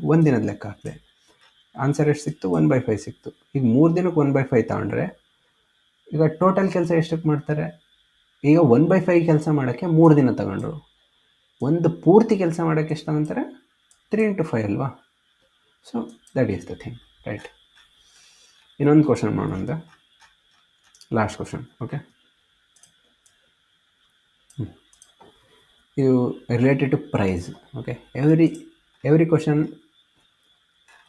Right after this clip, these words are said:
different concepts include ಆಗಿದೆ, so ಅದಕ್ಕೆ ತಗೊಂಡಿರೋದು. Time and work related. So ಈ ಇಷ್ಟು ಕ್ವಶನ್ಸ್ ಮಾಡಿದ್ರು ನೀವು ಆರಾಮ್ಸೆ, ಬೇರೆ ಕ್ವಶನ್ಸ್ ಬಂದ್ರು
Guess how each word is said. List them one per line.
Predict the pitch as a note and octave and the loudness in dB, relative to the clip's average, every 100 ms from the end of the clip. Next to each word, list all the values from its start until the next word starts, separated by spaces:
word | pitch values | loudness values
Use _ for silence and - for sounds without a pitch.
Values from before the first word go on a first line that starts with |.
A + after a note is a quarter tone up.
| _ - | _ -8
different | C#3+ D#3 E3 D3 | -2 0 2 2
concepts | B2+ A#2+ B2+ - - - - - | 2 0 -2 -6 -12 -20 -18 -6
include | B2 A2+ A#2 | -4 0 0
ಆಗಿದೆ, | B2 C#3 D3+ - - _ - | 0 -4 -8 -12 -18 _ -12
so | - C#2+ - _ - | -6 -6 -8 _ -6
ಅದಕ್ಕೆ | C3 C3 B2 | -4 -2 -4
ತಗೊಂಡಿರೋದು. | F#2+ F#2+ A2+ - C#3+ D#3+ _ _ _ | -4 -6 -6 -8 -8 -12 _ _ _
Time | C#3 D3 | 2 4
and | C#3+ | 4
work | C3 B2+ | 2 0
related. | A#2 G#2 - G2 - _ _ _ _ _ _ | -2 -2 -2 -4 -6 _ _ _ _ _ _
So | - D3 B2 | -2 -2 0
ಈ | C#3+ D#3+ | 2 2
ಇಷ್ಟು | D#3+ - | 2 0
ಕ್ವಶನ್ಸ್ | E3 E3 D3+ | 0 2 2
ಮಾಡಿದ್ರು | D3 C3 C#3+ F#3 | 0 2 0 0
ನೀವು | D#3 C3 | -2 0
ಆರಾಮ್ಸೆ, | A#2+ B2 B2 D#3+ D#3+ - _ _ _ | 0 0 0 -2 -4 -18 _ _ _
ಬೇರೆ | G#3 C3 D#3+ | 2 6 6
ಕ್ವಶನ್ಸ್ | E3 C3 C#3 - | 6 0 -2 -2
ಬಂದ್ರು | A#2 A#2+ | -2 -2